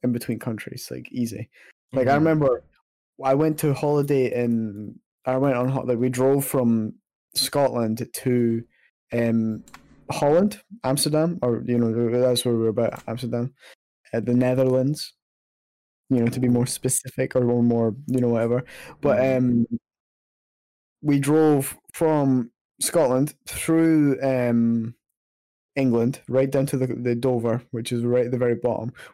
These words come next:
Speaker 1: We got on a boat, then s-, you know, got, we sailed over to France, then drove through France to the Netherlands, and didn't, didn't need to deal with anything. Maybe, like, one, one border where we had to show our passports.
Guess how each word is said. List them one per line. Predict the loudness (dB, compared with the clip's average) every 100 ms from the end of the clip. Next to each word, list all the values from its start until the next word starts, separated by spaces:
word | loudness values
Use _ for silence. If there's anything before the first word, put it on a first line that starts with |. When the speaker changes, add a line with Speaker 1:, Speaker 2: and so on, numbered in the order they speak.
| _
Speaker 1:
We | -2
got | 0
on | 0
a |
boat, | 0 2 2 2 -6 -20 _ _ _ -2
then | 0
s-, | 0 -4 -8 -18 -20 -10
you | -2 0
know, |
got, | 2 2 2
we | 2 2 2 0
sailed | 2 4 4 4
over | 2 2 2 0 -2 -12
to | -10
France, | -4 -2 0 0 -2 -6
then | -2
drove | 0 0 0
through | -4 -2 -2
France | 0 -2 0 -2 -4
to |
the | -4
Netherlands, | -2 0 0 -2 -4 -6
and | -4 0
didn't, | 2 0 -2 _ _ _ _ _ _ _
didn't | -2 0
need | 0
to | 0
deal | -2
with | -2 -4
anything. | -4 -6 -2
Maybe, | 0 0 0
like, | 0
one, | 0 2 2 0
one | 0 0
border | 0 0 0
where | 0 0
we |
had | 0
to | -4
show | -6 -4
our |
passports. | -4 -6 -8 -8 -8